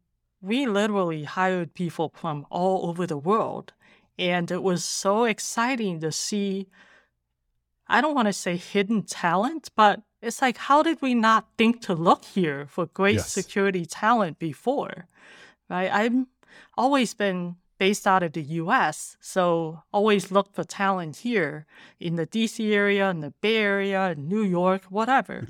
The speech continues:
Speaker 2: <laughs> You just
Speaker 1: And
Speaker 2: named the three most expensive places to
Speaker 1: Exactly,
Speaker 2: hire.
Speaker 1: exactly, right? And now it's like,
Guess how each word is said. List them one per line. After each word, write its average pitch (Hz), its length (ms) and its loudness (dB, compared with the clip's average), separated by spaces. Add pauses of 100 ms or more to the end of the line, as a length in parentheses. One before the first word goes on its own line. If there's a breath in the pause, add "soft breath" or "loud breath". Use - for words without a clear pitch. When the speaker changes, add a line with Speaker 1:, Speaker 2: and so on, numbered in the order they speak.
(120)
Speaker 2:
<laughs> - 140 -20
You 107 80 2
just 156 460 6
Speaker 1:
And 107 40 0
Speaker 2:
named 113 220 4
the 110 80 4
three 123 240 2
most 110 320 2
expensive 107 580 -2
places 104 400 2
to 87 80 2
Speaker 1:
Exactly, - 380 6
Speaker 2:
hire. 196 200 2
Speaker 1:
exactly, 214 680 2
right? 208 480 2
And 208 420 2 (460 loud breath)
now 277 240 6
it's 277 160 0
like, 214 220 2